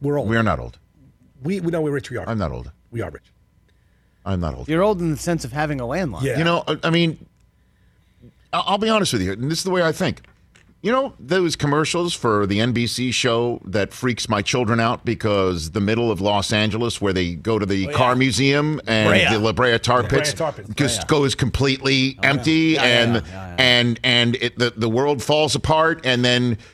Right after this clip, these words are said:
Speaker 2: you go fall through and now you're in the land of the lost. You know,
Speaker 1: Purgatory.
Speaker 2: back in our day, you know, and my kids are like, "What?" And I'm like, "It's not real," even though it's being shown at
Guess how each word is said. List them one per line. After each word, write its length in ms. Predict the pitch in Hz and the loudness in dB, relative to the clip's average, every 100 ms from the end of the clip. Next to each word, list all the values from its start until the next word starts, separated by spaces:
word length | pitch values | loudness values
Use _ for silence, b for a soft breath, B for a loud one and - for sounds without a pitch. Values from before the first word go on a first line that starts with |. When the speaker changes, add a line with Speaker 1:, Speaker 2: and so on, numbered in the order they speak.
| B | B
Speaker 2:
you 160 | 110 117 | -2 0
go 180 | 135 131 | 2 2
fall 320 | - 151 143 | 2 2 2
through 440 | - 165 165 165 | 2 2 4 2
and 100 | 143 | 2
now 140 | 135 139 | 2 4
you're 180 | 135 | 4
in 60 | 131 | 2
the 80 | 117 | 2
land 300 | 120 143 127 | 4 2 2
of 60 | |
the 60 | 117 | 2
lost. 580 | 127 151 165 156 - 92 82 - | 2 4 2 0 -6 -10 -14 -2
You 60 | 120 | 2
know, 320 | 123 131 147 | 4 4 4
Speaker 1:
Purgatory. 140 | 151 - | 2 0
Speaker 2:
back 240 | 120 127 | 0 2
in 60 | 127 | 2
our 160 | 143 143 | 2 4
day, 380 | 147 160 180 | 4 4 2
you 140 | 165 139 | 2 4
know, 100 | 135 | 4
and 80 | 127 | 4
my 140 | 120 | 2
kids 280 | - 160 135 | 0 -2 0
are 80 | 139 | 2
like, 220 | 127 117 | 2 2
"What?" 320 | 117 165 277 | 0 2 2
And 100 | 277 | 2
I'm 80 | 139 | 0
like, 200 | 127 120 | 0 0
"It's 240 | 104 - 127 | -4 -4 0
not 280 | 143 170 | 0 0
real," 460 | 147 180 151 113 110 B B B | 0 0 2 2 0 B B B
even 340 | 143 147 151 | -2 0 0
though 280 | 113 139 139 | 2 2 2
it's 120 | 135 | 0
being 280 | - 139 131 | 0 2 2
shown 520 | 117 190 196 160 147 139 | 2 2 4 4 2 0
at 160 | 127 | -2